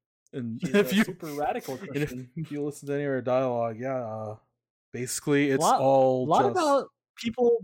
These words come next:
Speaker 2: burning in hell and
Speaker 1: Right, yeah.
Speaker 2: stuff. <laughs>
Speaker 1: It's
Speaker 2: You
Speaker 1: like,
Speaker 2: know,
Speaker 1: why
Speaker 2: and
Speaker 1: if <laughs>
Speaker 2: you know, they actually added some dimension to her character, I will say, 'cause at first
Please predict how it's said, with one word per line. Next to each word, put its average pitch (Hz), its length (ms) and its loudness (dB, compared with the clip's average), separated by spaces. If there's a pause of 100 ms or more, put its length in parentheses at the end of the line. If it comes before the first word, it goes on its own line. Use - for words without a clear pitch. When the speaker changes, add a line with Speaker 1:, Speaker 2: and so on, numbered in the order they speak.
Speaker 2:
burning 220 400 -2
in 220 140 -4
hell 214 400 0
and 143 140 -2
Speaker 1:
Right, 156 120 -6
yeah. 139 240 -6
Speaker 2:
stuff. - 160 -20
<laughs> 151 80 -6 (1200)
Speaker 1:
It's - 100 -10
Speaker 2:
You - 80 0
Speaker 1:
like, - 20 2
Speaker 2:
know, 415 180 8
Speaker 1:
why 349 80 6
Speaker 2:
and 165 160 0
Speaker 1:
if 226 180 -2
<laughs> 220 400 -8
Speaker 2:
you 190 280 -2 (960)
know, 240 80 2
they 233 120 4
actually 254 300 2
added 151 360 -2
some 156 280 -6
dimension 143 500 -8
to 147 140 -8
her 135 80 -6
character, 139 600 -8 (440)
I 139 60 -2
will 135 180 2
say, 139 240 -2
'cause 117 400 -8 (140)
at 147 100 -2
first 170 380 2